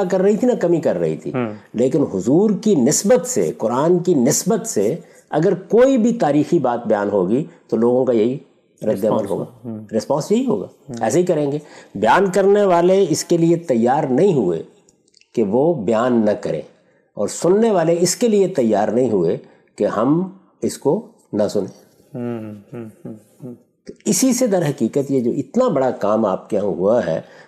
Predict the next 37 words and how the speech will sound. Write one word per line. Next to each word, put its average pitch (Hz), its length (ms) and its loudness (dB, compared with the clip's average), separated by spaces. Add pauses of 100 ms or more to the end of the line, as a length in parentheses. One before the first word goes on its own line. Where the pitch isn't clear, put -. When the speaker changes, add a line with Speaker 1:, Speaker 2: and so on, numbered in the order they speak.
Speaker 1:
کہ 113 80 -2
رسالت 110 480 -2
مآب 117 340 -2
صلی 104 120 -4
اللہ 98 140 -4
علیہ 113 120 0
وسلم 107 80 -2
نے 101 60 0
سنت 151 460 0
کے 156 60 2
بارے 131 240 2
میں 131 100 0
جو 113 120 2
کچھ 117 220 -6
کہا، 110 200 0
کسی 98 240 -4
سوال 123 380 0
کا 135 160 0
جواب 113 380 0
دیا، 110 300 0 (320)
کسی 165 200 0
موقع 131 400 0
پر 135 100 -2
نماز 117 480 0
ایک 127 180 -4
خاص 123 220 -2
طریقے 117 300 0
سے 120 100 0
پڑھی، 117 340 0 (240)
یہاں 147 340 2
تک 208 260 -2
کہ 190 60 0
لوگ 175 180 2
دیکھ 160 280 2
رہے 208 180 2
ہیں 143 240 0 (260)
کہ - 100 -6